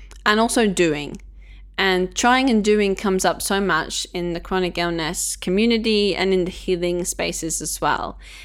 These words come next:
Um, there's so much going on. There's so much shame and blame going on around trying and doing. So let's break it down a little bit. Um,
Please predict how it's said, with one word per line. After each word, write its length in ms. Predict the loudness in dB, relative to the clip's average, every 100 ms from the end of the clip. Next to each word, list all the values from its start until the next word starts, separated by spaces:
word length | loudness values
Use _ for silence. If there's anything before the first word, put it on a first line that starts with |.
| -20 -4
Um, 680 | 0 2 2 0 -4 -6 -8 -14 -20 -20 -20 -14
there's 360 | -2 0 2
so 240 | 2 2 4
much 340 | 4 2 2
going 360 | 2 2 2 2
on. 100 | 2
There's 120 | 2
so 120 | 2
much 220 | 2 0
shame 420 | -2 0 2 4 4
and 220 | 4 2
blame 680 | 2 2 4 4 2 2 4
going 360 | 4 4 4
on 160 | 4 4
around 360 | 2 2 0
trying 380 | -2 0 2 2
and 160 | 2 0
doing. 540 | 0 0 -2 -6 -10
So 80 | -8
let's 200 | -8 -6
break 220 | -6 -6
it 100 | -6
down 260 | -2 0 0
a 60 |
little 220 | 0 -2 -2
bit. 300 | -4 -4 -8 -12 -16 -18 -20 -6
Um, 640 | 2 4 4 2 0 -2 -4